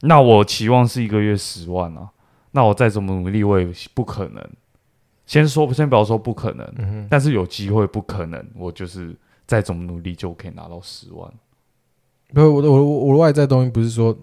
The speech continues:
Speaker 2: 那不是金额多少，而是说
Speaker 1: 没有，那我外在动机，假设是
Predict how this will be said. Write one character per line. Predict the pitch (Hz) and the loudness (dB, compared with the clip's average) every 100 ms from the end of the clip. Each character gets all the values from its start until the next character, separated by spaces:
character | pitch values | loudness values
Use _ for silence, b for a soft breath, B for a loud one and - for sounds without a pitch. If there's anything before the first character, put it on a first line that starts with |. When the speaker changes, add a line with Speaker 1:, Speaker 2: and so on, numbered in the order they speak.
| 101 | -4
Speaker 2:
那 | 139 | -2
不 | 113 113 | -2 -6
是 | 104 110 | -6 -8
金 | - 107 | -4 -4
额 | 92 87 | -4 -8
多 | 92 92 | -8 -10
少， | - 78 - - - | -8 -10 -12 -18 -8
而 | 110 | -6
是 | 123 | -4
说 | 113 113 107 107 - | -4 -2 -2 -4 -8
Speaker 1:
没 | 143 | -2
有， | 165 | 0
那 | 165 175 | 2 2
我 | 107 98 | 2 2
外 | 120 | 2
在 | 117 | 0
动 | 110 107 | -2 -6
机， | 101 | -6
假 | 98 87 | -8 -8
设 | - 101 | -8 -10
是 | - 98 | -8 -12